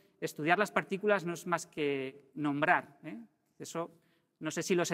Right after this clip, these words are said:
los físicos realmente entendemos el mundo o simplemente hemos aprendido a nombrarlo. Eh, de manera que, después de esa reflexión, vamos a hablar qué es, qué son los neutrinos.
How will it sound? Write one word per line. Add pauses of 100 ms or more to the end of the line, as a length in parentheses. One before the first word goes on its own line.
los
físicos
realmente
entendemos
el
mundo
o
simplemente
hemos
aprendido
a
nombrarlo. (1300)
Eh, (1600)
de
manera
que,
después
de
esa
reflexión,
vamos
a
hablar
qué
es, (200)
qué
son
los
neutrinos.